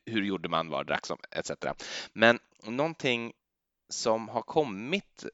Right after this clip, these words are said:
som jag har hört talas om då, som, som en grej som, eh, liksom, folk i,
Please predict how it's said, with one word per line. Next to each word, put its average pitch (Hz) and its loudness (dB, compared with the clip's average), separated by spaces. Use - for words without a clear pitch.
som - -6
jag 107 4
har 110 0
hört 95 0
talas 135 8
om 113 2
då, 73 0
som, - 0
som 95 -2
en 101 0
grej 131 4
som, 82 -2
eh, 57 -6
liksom, - -10
folk - -6
i, 92 -2